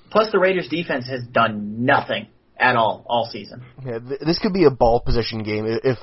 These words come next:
Speaker 2: you're Gruden, I'm thinking you're riding Josh Jacobs a lot, keeping Herbert off the field, especially if Keenan Allen does play. But it, it's, it, it'll be, it'll be, at least it could be an entertaining game. I won't be able to watch it.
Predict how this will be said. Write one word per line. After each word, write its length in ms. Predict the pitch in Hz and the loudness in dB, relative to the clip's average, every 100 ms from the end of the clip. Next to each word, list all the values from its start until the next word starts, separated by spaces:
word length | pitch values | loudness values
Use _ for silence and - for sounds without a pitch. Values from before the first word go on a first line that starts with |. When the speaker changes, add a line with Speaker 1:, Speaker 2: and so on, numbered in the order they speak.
| - | -8
Speaker 2:
you're 280 | 143 143 139 | 0 0 0
Gruden, 380 | 131 131 123 113 | 0 0 2 -2
I'm 100 | 110 | -2
thinking 300 | 123 117 110 | -4 -4 -4
you're 160 | 110 | 0
riding 300 | 107 110 110 | 2 0 0
Josh 300 | 107 101 101 | -2 -2 -2
Jacobs 360 | - 104 104 98 | -4 -4 -4 -6
a 60 | 87 | -8
lot, 380 | 90 98 104 - - - - - | -4 -2 -2 -6 -16 -20 -20 -18
keeping 240 | - 123 120 | -8 -4 -2
Herbert 300 | 110 110 107 | -2 0 2
off 160 | 101 | 0
the 80 | 101 | -4
field, 340 | - 104 101 101 - - - - - - - - | -8 -4 -4 -6 -14 -20 -20 -20 -20 -20 -20 -8
especially 460 | 107 - 131 135 | -8 0 0 0
if 80 | 120 | -4
Keenan 220 | - 120 | -2 0
Allen 240 | 107 104 104 | 0 -2 -2
does 180 | 101 98 | -4 -2
play. 300 | 107 101 117 - | -4 -2 -4 -4
But 180 | 104 95 | -4 -4
it, 200 | - 127 | -4 -2
it's, 160 | 120 - | -2 2
it, 180 | 127 143 - | 2 2 0
it'll 180 | 160 160 | 2 2
be, 180 | 196 156 | 2 -2
it'll 260 | 85 160 | 2 2
be, 100 | 240 | 4
at 80 | 175 | 0
least 160 | 160 - | 0 -4
it 140 | 123 | -6
could 100 | - | -2
be 80 | 139 | -2
an 60 | 104 | -2
entertaining 420 | 107 - 104 92 | -4 -4 -6 -4
game. 320 | 101 98 95 | -4 -4 -2
I 80 | 101 | 0
won't 140 | 113 | 0
be 60 | 110 | 0
able 100 | 92 | 0
to 60 | |
watch 260 | 92 110 107 | 2 2 2
it. 120 | 92 | -6